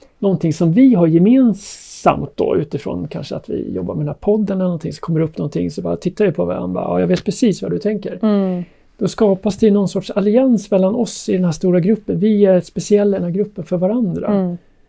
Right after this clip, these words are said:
Speaker 1: Om man gör det i en relation tror jag att man får starka band också. Att man får någon sorts,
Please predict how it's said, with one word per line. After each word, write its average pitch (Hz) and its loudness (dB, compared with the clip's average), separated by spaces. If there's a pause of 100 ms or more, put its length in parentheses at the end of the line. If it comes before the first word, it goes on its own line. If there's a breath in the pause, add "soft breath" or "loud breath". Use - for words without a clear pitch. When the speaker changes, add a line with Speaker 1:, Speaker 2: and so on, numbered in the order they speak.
(260)
Speaker 1:
Om 202 0
man 196 4
gör 208 8
det 185 4 (260)
i 202 2
en 190 0
relation 196 0
tror 190 -4
jag 165 0
att 170 -4
man 165 -4
får 170 -6
starka 175 -4
band 175 -2
också. - -8
Att 175 -8
man 185 -4
får 214 2
någon 196 0
sorts, - -8